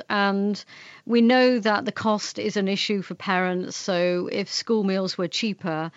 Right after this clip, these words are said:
then it is very likely that a higher proportion of children would have a school meal rather than a packed lunch.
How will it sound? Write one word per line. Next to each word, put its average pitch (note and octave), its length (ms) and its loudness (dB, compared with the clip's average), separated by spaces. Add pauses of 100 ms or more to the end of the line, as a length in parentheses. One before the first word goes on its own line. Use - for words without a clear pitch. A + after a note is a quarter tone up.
(280)
then G3 160 2
it F#3 140 0
is F#3 120 -4
very F#3 260 2
likely F3 560 0
that E3+ 400 0
a F3 80 -4
higher F3 240 0
proportion F3 520 -4
of E3 120 -4
children E3+ 540 -2
would F3+ 180 0
have F3+ 240 -2
a F3 60 -4
school D#3+ 340 -6
meal D#3+ 340 -2
rather E3 320 -2
than E3 140 -4
a - 20 -10
packed - 320 -10
lunch. E3 540 -4